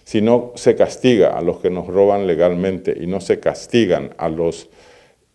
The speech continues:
ilegales que están saqueando ilegalmente los recursos públicos, y nadie tiene ganas de pagar impuestos en este país. Y como la evasión ya sigue siendo grande,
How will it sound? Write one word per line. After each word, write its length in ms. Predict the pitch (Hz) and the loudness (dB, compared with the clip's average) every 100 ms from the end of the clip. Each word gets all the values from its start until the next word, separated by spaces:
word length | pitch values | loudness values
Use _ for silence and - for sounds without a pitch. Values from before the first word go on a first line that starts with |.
| _ _ | _ _
ilegales 640 | 165 135 95 95 87 82 | 4 6 6 6 4 -2
que 80 | - | -4
están 260 | 85 90 92 | -2 -2 0
saqueando 880 | 110 90 92 85 92 92 78 - - _ _ _ _ _ _ | -2 0 2 2 2 -2 -4 -6 -16 _ _ _ _ _ _
ilegalmente 880 | 127 131 110 90 87 82 82 80 85 | 4 6 6 6 4 0 -6 -6 -8
los 160 | 80 | -8
recursos 560 | 85 85 85 - 82 - _ | -8 -10 -10 -10 -14 -18 _
públicos, 580 | - 117 92 - 71 - _ _ _ _ _ _ - | 0 0 0 -2 -4 -6 _ _ _ _ _ _ -6
y 120 | 95 | -4
nadie 500 | 85 92 104 104 92 | -4 0 2 2 2
tiene 300 | - 87 85 | 2 0 0
ganas 320 | 78 78 76 | -2 -4 -4
de 100 | 82 | -4
pagar 300 | 76 65 65 | 0 0 0
impuestos 440 | 71 - 69 - 71 | -4 -6 -6 -8 -14
en 120 | 65 | -14
este 180 | 65 71 | -14 -10
país. 380 | 64 62 62 | -8 -8 -10
Y 80 | - | -14
como 200 | - 90 | -8 -2
la 120 | 87 | 2
evasión 340 | 90 85 - 110 | 2 2 0 0
ya 80 | 98 | 0
sigue 260 | 107 101 | 0 -2
siendo 320 | - 113 104 | 0 -2 0
grande, 500 | 95 98 107 85 87 | 2 4 4 0 -2